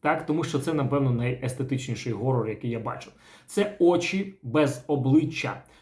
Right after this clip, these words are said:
Жоржа Франжю. А, французького режисера. Е, цей фільм, який, е, надихнув і Альмодовара, і Гільєрмо Дель Торо,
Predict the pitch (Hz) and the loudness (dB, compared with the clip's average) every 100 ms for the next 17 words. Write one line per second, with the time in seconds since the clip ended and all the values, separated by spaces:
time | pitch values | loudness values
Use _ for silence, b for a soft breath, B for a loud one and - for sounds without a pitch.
0 | b 123 135 170 139 165 160 - 143 131 | b -2 2 2 2 2 0 -4 0 2
1 | 123 156 113 - - - _ B B B | 4 6 4 0 -20 -20 _ B B B
2 | B B B - 135 127 123 123 160 165 | B B B -6 0 4 4 2 0 -2
3 | - - 127 131 123 127 160 165 151 147 | -2 -2 0 2 2 0 0 2 2 2
4 | 143 139 139 - 131 131 - 135 190 160 | 2 0 -4 -4 -2 -2 0 0 2 2
5 | 139 135 151 127 127 127 123 123 120 131 | 2 6 6 6 4 4 4 2 2 2
6 | 131 139 156 139 - - - 123 117 117 | 2 2 2 0 -2 -12 -8 -2 -2 0
7 | 123 123 110 147 165 147 143 143 117 113 | 2 2 6 6 6 2 0 -2 -4 -4
8 | 107 127 165 156 151 135 147 131 127 | -2 -2 0 2 0 2 2 2 0